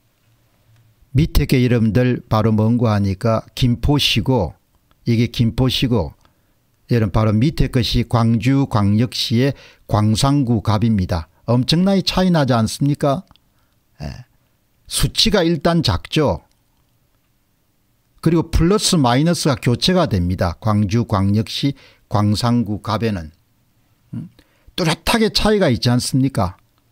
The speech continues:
사일오 총선에서는 지극히 정상적인 선거가 이루어졌던 곳이 광주 광역시이기 때문입니다. 이런 것에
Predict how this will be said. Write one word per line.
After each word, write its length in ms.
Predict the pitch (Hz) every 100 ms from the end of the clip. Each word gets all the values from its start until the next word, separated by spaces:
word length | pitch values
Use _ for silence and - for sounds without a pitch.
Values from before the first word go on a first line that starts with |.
| _ _ _ _ _ _
사일오 460 | - - 120 147 180
총선에서는 1040 | 180 135 117 170 160 - 113 131 117 85 - _ _ _ _ _ _ _ -
지극히 460 | - 190 196 180
정상적인 640 | - 117 113 156 175 147 117
선거가 420 | - 101 92 104
이루어졌던 600 | 98 101 98 107 - 95
곳이 460 | 95 90 - 131 135 _ _ _ _ _ -
광주 500 | 113 113 110 127 131
광역시이기 640 | - 98 98 120 - 101 90
때문입니다. 720 | - 85 80 76 73 87 90 _ _ _ _ _ _ _ _ - - - - _ - -
이런 340 | 226 254 247
것에 360 | 202 180 185